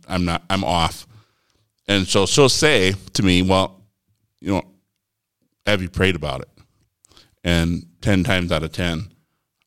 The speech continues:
I, I haven't prayed about it. I'm, I'm sitting here. This thing has occupied my brain, taken time away from the rest of my day because it's spinning around in my head. Um, so that, that was the, that was the sin I was addressing of this is really a first article sin that we think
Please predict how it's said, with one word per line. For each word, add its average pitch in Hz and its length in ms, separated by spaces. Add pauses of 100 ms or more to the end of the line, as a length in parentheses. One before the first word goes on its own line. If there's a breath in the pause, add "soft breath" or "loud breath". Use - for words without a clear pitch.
(100)
I, 90 280
I - 20
haven't 95 360
prayed 85 200
about 78 220
it. 78 100
I'm, 90 180 (220)
I'm 101 140
sitting 98 260
here. 92 140
This 90 200
thing 101 300
has 92 260
occupied 92 560
my 85 180
brain, 90 440
taken 98 400
time 104 320
away 90 260
from 98 220
the 87 80
rest 92 260
of 92 60
my 87 140
day 101 260
because 92 400
it's - 240 (340 soft breath)
spinning 101 380
around 92 180
in 87 60
my 85 140
head. 117 280 (960)
Um, 90 420
so - 180
that, 135 220
that 123 140
was 120 200
the, 104 240 (380 soft breath)
that 135 100
was 117 160
the 110 80
sin 98 340 (160)
I 107 60
was 101 120
addressing 92 460
of 90 100
this 113 220
is 98 140
really 98 220
a 90 40
first 104 340
article 95 260
sin 95 260
that 87 80
we 87 120
think 92 360